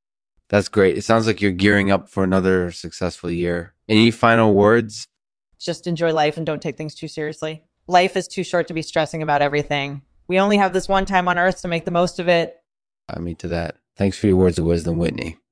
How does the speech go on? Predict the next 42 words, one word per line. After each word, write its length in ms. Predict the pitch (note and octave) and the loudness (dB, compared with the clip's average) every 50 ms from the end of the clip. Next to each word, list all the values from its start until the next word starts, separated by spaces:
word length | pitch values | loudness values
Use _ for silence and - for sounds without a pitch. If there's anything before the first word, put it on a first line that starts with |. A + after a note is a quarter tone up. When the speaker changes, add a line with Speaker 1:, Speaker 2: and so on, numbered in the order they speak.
| _ - | _ -6
Speaker 1:
I'll 120 | - F#2+ F2 | -2 0 2
definitely 340 | E2+ G#2 G2+ - G#2+ F#2 E2+ | 2 2 2 4 2 2 2
take 220 | - F#2 E2 - | 2 0 0 0
them 140 | - F2+ E2 | 0 -2 0
to 100 | - E2 | -2 -4
heart. 360 | - - F2+ E2+ E2 - _ _ _ _ _ _ _ _ _ _ _ _ _ _ - | -2 0 0 0 0 -2 _ _ _ _ _ _ _ _ _ _ _ _ _ _ -4
Speaker 2:
No 240 | E3+ E3+ D#3+ E3 | 0 2 2 2
problem. 720 | E3 - F3+ D#3 D#3 D#3 D#3+ D#3+ D#3 D3+ D#3 D3+ D3+ C#3+ - _ _ - | 2 4 4 4 4 4 2 0 -2 -2 -4 -6 -10 -12 -14 _ _ -10
Have 180 | F3 D#3+ D#3 D3+ | -8 -6 -6 -6
a 40 | |
great 340 | C#3 - D#3+ D3+ D3 C3+ - | -6 -4 -2 -2 -2 -2 -2
day. 480 | - D3+ C#3+ C#3+ C#3+ C#3 C3+ C3+ C3+ - _ _ _ _ _ _ _ _ _ _ _ | 0 0 0 2 0 -2 -4 -6 -10 -12 _ _ _ _ _ _ _ _ _ _ _
Speaker 1:
You 200 | - F#2 G#2 G#2 | -2 0 2 2
too. 380 | - - G2+ G2 F2+ E2+ D#2 - _ _ _ | 2 2 2 2 2 0 -4 -10 _ _ _
Thanks 240 | - G2+ G2 F#2+ - | 2 2 2 2 2
for 100 | - F#2+ | -2 0
being 300 | E2+ F#2+ F2+ F2+ F2+ F#2 | 4 4 4 4 4 2
a 60 | F2+ | 0
guest 480 | F2 E2+ - F#2 F2 E2 - - - E2+ | 0 2 2 2 2 2 0 -6 -8 -6
on 100 | E2+ E2+ | -6 -4
the 60 | E2+ | -2
Lexman 400 | E2+ E2+ F2 F2 - - - F2 | -2 0 0 0 -2 -4 -6 -4
Artificial 460 | E2+ E2+ E2+ F2 - E2+ D#2 - F2 D#2 | -2 -2 -2 -4 -6 -8 -8 -8 -8 -6
Podcast. 640 | - F2 E2 D#2 - - E2+ D#2+ D2 - - _ _ - | -4 -4 -4 -4 -4 -4 -6 -6 -6 -8 -14 _ _ -4
Be 80 | A2 | 0
sure 180 | G2 - C3 B2 | 2 4 4 4
to 80 | A#2 | 2
subscribe 640 | G#2+ - - F#2 - - - - G2+ F#2+ F#2+ F#2 E2 | 0 -2 -4 -6 -6 -4 0 2 4 4 4 2 0
so 140 | - - F#2 | -4 -8 -4
you 80 | F2+ E2 | -2 0
don't 160 | F#2 F2+ F#2 | 0 0 0
miss 180 | F#2+ - - | 0 -4 -4
any 180 | - E2+ E2+ E2+ | -6 -6 -6 -8
future 320 | - - - F#2 - - - | -10 -10 -12 -12 -10 -8 -8
episodes. 600 | - - - - - - - - - - - - - | -8 -8 -10 -12 -12 -8 -8 -8 -8 -10 -16 -20 -6
See 160 | - - C3+ | -2 0 2
you 160 | B2 B2 A#2+ | 4 4 4
next 240 | B2 B2+ B2 - - | 4 2 2 -2 -2
time. 480 | - - A#2+ A2+ A2 G#2+ G#2 G2+ - _ _ _ _ _ _ _ _ _ _ _ _ _ _ _ _ _ _ _ _ _ _ _ _ _ _ _ _ _ - | 0 2 4 4 4 2 2 -2 -6 _ _ _ _ _ _ _ _ _ _ _ _ _ _ _ _ _ _ _ _ _ _ _ _ _ _ _ _ _ 0
Thanks 360 | - G#2+ A2 A2 G#2+ - - - | 2 2 2 2 0 -2 -10 -8
for 160 | - - G2+ | -4 0 2
listening. 640 | G2 G2+ G2 - - G2+ G2 F#2+ F#2+ F#2+ F#2+ F#2 F2 | 4 4 4 2 2 2 4 4 4 2 0 -2 -6